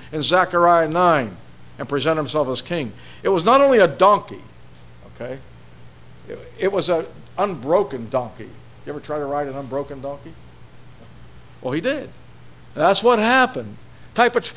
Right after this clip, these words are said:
when he, it, it said he would be rejected. It said he would die, and the type of death.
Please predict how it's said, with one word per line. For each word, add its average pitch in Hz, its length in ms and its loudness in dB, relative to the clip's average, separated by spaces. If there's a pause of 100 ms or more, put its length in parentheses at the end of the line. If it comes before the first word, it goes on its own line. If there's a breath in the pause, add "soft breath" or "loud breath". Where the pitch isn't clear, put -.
(240 loud breath)
when 233 240 4
he, 277 160 4
it, 208 320 2
it 214 120 6
said 247 220 6
he 226 100 4
would 240 160 4
be 233 120 2
rejected. 185 840 0
It 190 120 0
said 247 200 6
he 254 120 2
would 226 240 2
die, 190 340 6 (160 loud breath)
and 196 100 0
the 247 60 4
type 269 380 0
of 160 140 2
death. 262 300 -8